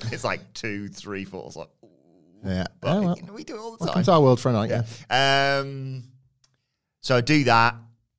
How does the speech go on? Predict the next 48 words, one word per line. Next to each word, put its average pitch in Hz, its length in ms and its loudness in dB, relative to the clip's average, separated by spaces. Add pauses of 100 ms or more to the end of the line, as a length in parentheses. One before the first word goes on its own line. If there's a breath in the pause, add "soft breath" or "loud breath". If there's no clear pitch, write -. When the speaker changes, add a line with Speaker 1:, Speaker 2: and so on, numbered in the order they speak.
Speaker 1:
and 101 200 -6
then 101 580 -2 (680)
go 127 180 2
back 113 220 0
home, 110 420 2 (160)
probably 95 220 -6
go 98 100 -4
out 95 160 -2
for 104 120 -12
a 95 40 -8
nice 101 280 -6
bit 98 120 -6
of 80 80 -6
lunch 104 420 -8
with 104 200 -8
the 101 80 -10
missus 101 380 -8
and 98 100 -6
Speaker 2:
Mm-hmm. 104 80 2
Speaker 1:
Eric. 110 440 -4 (960)
Back 151 240 2
home 147 200 0
for - 80 -8
the 127 100 -2
bloody 135 440 0
rugger, 127 680 2
probably. 139 500 0 (120)
Speaker 2:
Ugh. 104 160 -6 (540)
Yeah. 101 100 -14 (260)
Speaker 1:
It's 95 120 -16
Speaker 2:
What's, - 20 -8
Speaker 1:
England, 110 300 -4
Speaker 2:
what 156 140 0
is 156 100 -2
it 165 80 -8
tomorrow? 170 240 0
Is 156 100 -2
Speaker 1:
I 143 60 2
think 139 100 0
Speaker 2:
it - 80 -2
Speaker 1:
it's - 60 -10
England, 113 360 -4
Scotland, 92 300 -4
the - 140 -16
Calcutta 151 520 -10
Cup. - 420 -10 (380)
Speaker 2:
Is, 269 260 2
um, 285 400 4